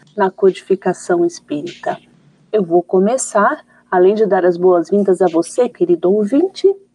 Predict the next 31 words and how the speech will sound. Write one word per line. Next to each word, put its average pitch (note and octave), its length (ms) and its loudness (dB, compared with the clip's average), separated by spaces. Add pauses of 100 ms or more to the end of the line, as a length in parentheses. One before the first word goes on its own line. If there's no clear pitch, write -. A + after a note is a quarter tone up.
eu, F#4+ 180 4
Martinha, F4 560 -2 (220)
também A#3 340 0
vou A3 360 0 (120)
apresentar, G#3 800 0
ou G3 100 2
melhor, F3+ 320 2
abrir G3 480 -2
os F#3+ 180 -4
microfones F3+ 840 0
para - 180 -2
os E3+ 120 -2
nossos E3+ 420 -4
companheiros F#3 720 -2
que - 160 -6
hoje G3 260 2
participam G3+ 600 -4
do F#3+ 100 -6
programa G#3+ 480 0
junto A3+ 240 -8
comigo, A3 480 0 (260)
Alda D#4+ 300 -2
Sandrin B3+ 560 -2 (340)
e D4+ 60 -4
Sérgio G#3 420 -2
Faria, C4+ 440 -4 (160)
começando G#3 500 0
pelas G3 340 2
damas. F3+ 760 2
Oi, G3+ 160 6
Aldinha. G3+ 500 0